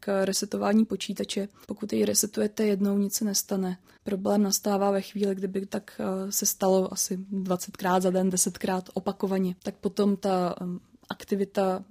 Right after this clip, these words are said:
abnormální elektrická může mít, eh, může způsobovat třeba poruchy paměti, em, se kterými se někteří naši pacienti potýkají,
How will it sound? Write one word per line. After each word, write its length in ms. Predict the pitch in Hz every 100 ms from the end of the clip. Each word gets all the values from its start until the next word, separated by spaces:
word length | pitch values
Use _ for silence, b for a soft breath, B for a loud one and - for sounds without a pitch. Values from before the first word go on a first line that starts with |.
| -
abnormální 560 | 190 196 190 196 196 -
elektrická 560 | 190 - 190 - 208
může 260 | 196 196 202
mít, 360 | 202 190 - 190
eh, 160 | 180 180 B B B B B _ _ _ 208
může 180 | 190
způsobovat 420 | 185 - 180 190 185
třeba 240 | - 196
poruchy 360 | - 190 190 208
paměti, 720 | - 190 185 - 202 190 185
em, 520 | - 190 185 190 196 - _
se 140 | - 196
kterými 320 | - 196 196
se 100 | 208
někteří 360 | 190 - -
naši 160 | 196 -
pacienti 360 | 196 196 202 208
potýkají, 760 | - 196 202 - 202 196 196